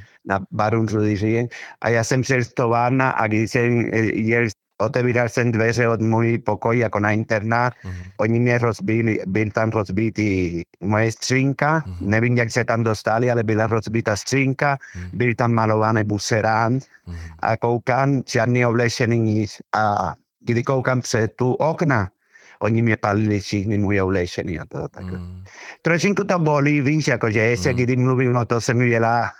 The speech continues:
Speaker 1: eh,
Speaker 2: Mhm.
Speaker 1: už na krk, jako,
Speaker 2: Mhm.
Speaker 1: eh, protože mě přijde zpátky ty vzpomínky, ale nevím, tak říkám, bylo to minulost a na minulost se nemá koukat.
Speaker 2: Děkuju, že to říkáte.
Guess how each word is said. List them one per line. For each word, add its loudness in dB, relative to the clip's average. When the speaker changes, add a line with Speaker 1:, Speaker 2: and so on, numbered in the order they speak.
Speaker 1:
eh, 0
Speaker 2:
Mhm. -12
Speaker 1:
už 0
na 2
krk, -2
jako, 0
Speaker 2:
Mhm. -10
Speaker 1:
eh, 2
protože -2
mě 2
přijde -2
zpátky -2
ty -2
vzpomínky, -2
ale 2
nevím, -2
tak -2
říkám, 0
bylo 0
to 2
minulost 0
a -2
na 2
minulost 2
se 0
nemá 2
koukat. -2
Speaker 2:
Děkuju, -2
že -2
to -2
říkáte. -4